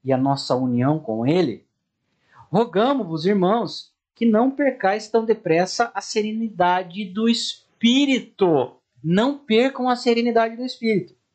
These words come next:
E não vos perturbeis, nem por palavra profética,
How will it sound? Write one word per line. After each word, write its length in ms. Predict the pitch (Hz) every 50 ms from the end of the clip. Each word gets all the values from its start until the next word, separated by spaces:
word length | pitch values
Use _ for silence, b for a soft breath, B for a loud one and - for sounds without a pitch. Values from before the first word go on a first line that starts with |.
| b b b b b b b
E 120 | 208 233
não 240 | 226 220 233 269 277
vos 140 | 269 277 -
perturbeis, 1040 | - - 208 185 180 185 180 175 160 147 143 147 160 208 294 - - - - - _ _
nem 220 | 165 156 156 160 156
por 160 | 165 160 156
palavra 380 | - 151 147 139 135 139 147
profética, 840 | 143 - 185 180 180 - 185 175 180 208 226 - - - 285 285 277